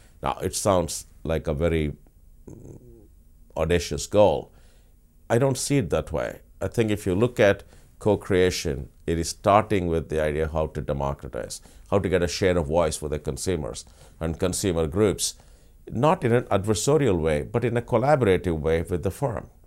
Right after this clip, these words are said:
And if you look at the bottom of the pyramid, it's that how to make it inclusive, thoughtful capitalism, profitable for you, profitable for them,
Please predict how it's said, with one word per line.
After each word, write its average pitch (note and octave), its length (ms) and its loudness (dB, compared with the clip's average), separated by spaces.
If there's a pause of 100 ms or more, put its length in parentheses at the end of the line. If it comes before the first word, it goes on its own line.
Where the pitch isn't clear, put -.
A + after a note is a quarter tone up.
(1200)
And G2 120 -2
if G2+ 100 -2
you A#2 60 4
look B2 180 2
at A2+ 140 4
the G2+ 80 2
bottom F#2 320 4
of F2 100 0
the F#2 80 0
pyramid, G#2 500 2
it's - 120 -6
that G2+ 140 0
how A2+ 160 2
to B2 140 -4
make G2+ 280 -2
it F#2+ 100 0
inclusive, G#2 760 0 (420)
thoughtful B2 480 4
capitalism, D#2 960 0 (560)
profitable A#2+ 540 6
for G2+ 160 0
you, G#2 400 2 (640)
profitable F#2 540 4
for F2 180 -4
them, F2+ 360 4